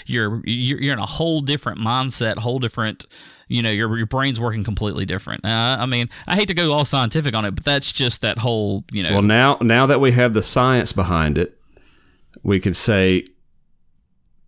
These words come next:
Speaker 2: two different landscapes now. The competitive gamer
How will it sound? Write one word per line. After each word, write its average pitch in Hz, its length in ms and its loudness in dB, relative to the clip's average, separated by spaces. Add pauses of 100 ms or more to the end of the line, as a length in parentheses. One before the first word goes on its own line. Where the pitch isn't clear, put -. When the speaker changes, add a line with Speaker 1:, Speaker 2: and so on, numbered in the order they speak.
Speaker 2:
two 135 180 2
different 120 320 0
landscapes 113 680 0
now. 67 300 -2 (640)
The 95 120 0
competitive 151 640 0
gamer 110 520 2